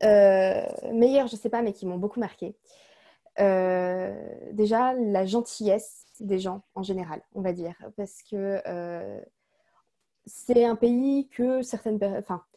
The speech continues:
la plupart du temps, on voit l'Inde comme un pays assez pauvre, euh, assez renfermé sur lui-même, alors que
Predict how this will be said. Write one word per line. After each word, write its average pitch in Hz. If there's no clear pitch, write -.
la 220
plupart 254
du 240
temps, 240
on 254
voit 202
l'Inde 220
comme 202
un 196
pays 208
assez 190
pauvre, 233
euh, 190
assez 208
renfermé 202
sur 214
lui-même, 196
alors 202
que 226